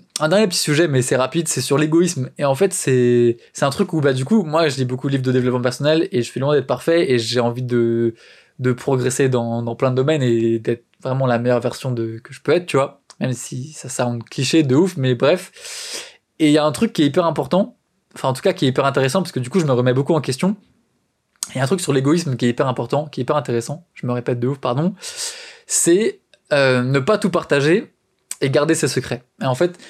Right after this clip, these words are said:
je me suis surpris à, à, à, à avoir cette réflexion l'autre jour, parce que du coup, pareil, je regardais des trucs sur YouTube de mecs qui partageaient des techniques, machin, hyper spécifiques, hyper précises et tout. Et je me suis dit, mais pourquoi ils partagent ça, tu vois ?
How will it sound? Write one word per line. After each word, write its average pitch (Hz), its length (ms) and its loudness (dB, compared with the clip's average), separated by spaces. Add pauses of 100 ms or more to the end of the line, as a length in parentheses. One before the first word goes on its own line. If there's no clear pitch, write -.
je - 200 -10
me 135 120 0
suis 131 240 -6
surpris 165 440 0
à, 123 120 2
à, 127 480 0
à, 127 400 -4
à - 20 2
avoir 131 200 0
cette 135 120 -2
réflexion 131 420 -2
l'autre 135 140 0
jour, 180 140 2
parce - 140 -4
que 156 60 -2
du 127 120 -4
coup, 165 100 -6
pareil, 143 220 2
je 135 40 0
regardais 131 200 4
des 127 40 0
trucs - 140 -4
sur - 140 0
YouTube 175 320 2 (400)
de 147 60 2
mecs 196 180 2
qui - 120 -6
partageaient 151 420 0
des 131 160 2
techniques, 170 420 0
machin, 180 380 2 (500)
hyper 185 300 2
spécifiques, 196 640 0
hyper 190 300 0
précises 160 440 0
et 131 100 2
tout. 226 240 2 (1120)
Et 135 180 2
je 127 80 0
me 135 120 2
suis 156 160 -6
dit, 190 160 2
mais 127 600 4 (640)
pourquoi - 280 2
ils 185 60 4
partagent 156 320 -2
ça, 147 140 0
tu 131 140 -4
vois ? 120 180 -2